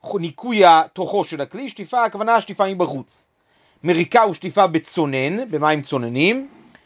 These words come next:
והשיפוט וההשכלה, אומרת המשנה, שהשתמשו בהם לצליית בשר קורבנות, מגילן בחמין.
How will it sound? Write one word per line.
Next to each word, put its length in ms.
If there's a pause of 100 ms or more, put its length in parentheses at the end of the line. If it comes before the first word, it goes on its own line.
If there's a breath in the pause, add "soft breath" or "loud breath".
(240 soft breath)
והשיפוט 520
וההשכלה, 440
אומרת 240
המשנה, 540 (420)
שהשתמשו 500
בהם 320
לצליית 1300
בשר 260
קורבנות, 260
מגילן 380
בחמין. 380